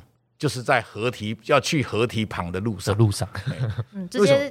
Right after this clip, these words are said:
Speaker 3: 就是到现场去。
Speaker 1: 为什么？对，这也没有什么，在我们海线这，认为这很正常啊。
Speaker 3: 嗯，嗯。
Speaker 1: 就，就很习惯，他们也会知道，哎，蔡其昌要来了，那就是这样。那我就带着水利署的人就去现场，不然挂咖地被破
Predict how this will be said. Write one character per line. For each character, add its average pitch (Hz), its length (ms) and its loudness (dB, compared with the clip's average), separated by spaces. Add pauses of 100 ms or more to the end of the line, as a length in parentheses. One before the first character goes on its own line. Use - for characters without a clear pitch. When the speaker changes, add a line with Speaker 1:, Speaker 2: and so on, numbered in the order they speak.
Speaker 3:
就 262 120 -4
是 240 60 0
到 214 140 6
现 202 240 -2
场 180 160 -6
去。 185 60 -6
Speaker 1:
为 156 60 -6
什 - 100 -8
么？ - 140 -12
对， 202 100 4
这 - 0 -
也 156 80 6
没 113 140 -2
有 135 40 2
什 - 140 -6
么， 87 60 -14
在 190 120 6
我 127 80 6
们 98 120 -2
海 87 100 -6
线 131 100 0
这， 131 220 -2
认 143 160 2
为 90 80 -4
这 160 140 -6
很 - 260 -4
正 107 220 4
常 - 260 -8
啊。 - 180 -18 (200)
Speaker 3:
嗯， 185 240 -14 (100)
嗯。 196 160 -16
Speaker 1:
就， 202 140 2
就 - 120 -6
很 104 280 0
习 107 260 -4
惯， 170 140 4
他 208 80 2
们 175 100 -2
也 101 80 -4
会 139 100 -2
知 131 140 -6
道， 143 140 4
哎， 139 200 2 (200)
蔡 147 120 2
其 104 80 -2
昌 120 120 2
要 123 100 4
来 69 220 -6
了， - 120 -20 (140)
那 107 80 -8
就 120 80 2
是 101 140 0
这 110 80 2
样。 92 120 -2 (300)
那 135 100 -8
我 123 40 -2
就 117 120 -4
带 123 180 4
着 127 100 2
水 110 140 -6
利 139 140 0
署 95 160 -8
的 95 140 -4
人 87 140 -8
就 127 80 -4
去 110 140 -2
现 107 220 4
场， 85 180 -10 (560)
不 151 180 6
然 123 320 0 (120)
挂 147 180 6
咖 131 140 2
地 131 80 -4
被 131 100 0
破 80 260 -6